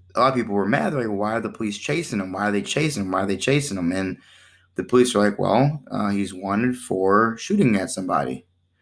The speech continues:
and possibly striking them." Okay. So, you know, me, I'm like, "Okay, you know, uh, you know, if, if the pursuit's getting too dangerous, you know, we have this plate, we know who he is, we can put him out wanted, right? Get him later."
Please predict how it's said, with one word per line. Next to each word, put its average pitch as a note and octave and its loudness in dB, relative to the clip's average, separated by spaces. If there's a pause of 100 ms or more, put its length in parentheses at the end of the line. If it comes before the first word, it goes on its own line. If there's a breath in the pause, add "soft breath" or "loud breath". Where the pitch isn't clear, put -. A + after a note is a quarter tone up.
(340)
and G#2 -2
possibly G2+ 0
striking G2+ 0
them." - -6 (1120)
Okay. C3+ 2 (480 loud breath)
So, - 0
you E3+ 6
know, C#3+ 6
me, C#3+ 6
I'm B2+ 4
like, B2 2
"Okay, B2+ -2
you C3+ -4
know, C3+ 0
uh, - -4 (100)
you C3 0
know, A2+ 2
if, C3+ 0
if C3+ 2
the C#3+ -2
pursuit's G3 0
getting D3+ 2
too C#3 -2
dangerous, A#2 0
you G#2+ -4
know, G#2+ -2
we A#2 -4
have G2+ 0
this - -10
plate, A2 -6
we A#2+ -6
know G2+ -4
who F#2 -6
he F#2 -6
is, G#2+ -4
we C3+ -6
can C3 -2
put C3 -8
him F#2 -10
out D#2 -8
wanted, F#2+ -4 (120)
right? A2+ -2 (360 soft breath)
Get D3 0
him F#2+ 2
later." G#2 -2